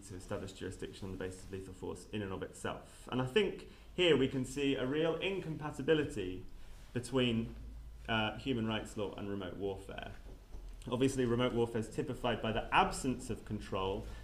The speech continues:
and an ultra-light footprint. Um, nonetheless, it's, uh, I think, as Peter was just talking about, as, as this kind of, the distance increases, actually the proximity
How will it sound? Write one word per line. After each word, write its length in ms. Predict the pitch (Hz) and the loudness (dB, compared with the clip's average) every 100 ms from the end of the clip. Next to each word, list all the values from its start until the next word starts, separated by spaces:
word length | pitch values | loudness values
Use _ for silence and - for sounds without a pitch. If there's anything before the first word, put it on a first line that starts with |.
| - | -2
and 120 | 120 | 2
an 200 | 117 113 151 | 2 2 2
ultra-light 680 | 151 - 123 113 117 107 - | 0 0 -2 2 2 2 0
footprint. 500 | 180 - - - - - - - - - - - - | -2 -2 -6 -8 -10 -12 -10 -10 -8 -10 -10 -4 6
Um, 460 | 123 123 120 - - - - - - - - | 8 8 6 0 -8 -12 -12 -10 -12 -12 -2
nonetheless, 840 | 151 160 139 151 135 107 - - - - - - 131 | 4 6 6 6 4 2 -6 -6 -6 -6 -6 -2 2
it's, 240 | 135 - - 131 | 2 0 -4 2
uh, 320 | 123 120 120 | 4 6 4
I 100 | 131 | 2
think, 260 | 127 143 123 | 2 0 2
as 240 | 123 - - - | 0 0 -8 -2
Peter 260 | 156 151 104 | -2 -2 -2
was 140 | 107 | -2
just 240 | 117 110 | -2 -2
talking 300 | 139 135 117 | 0 0 0
about, 320 | 110 104 - - - - - - - - - 151 | 0 2 0 -4 -8 -8 -8 -6 -6 -6 2 8
as, 280 | 160 - - - | 8 6 -4 2
as 220 | 151 135 | 2 4
this 220 | 143 139 | 0 0
kind 220 | - 143 131 | 2 4 6
of, 120 | - | 6
the 60 | |
distance 600 | - 156 - 135 120 - | 6 4 4 2 0 -2
increases, 600 | - 131 123 160 156 110 | 0 2 6 4 4 2
actually 280 | 123 - 123 | 2 2 0
the 80 | 110 | 0
proximity 800 | - 165 - - 147 131 113 | 4 2 2 0 2 2 0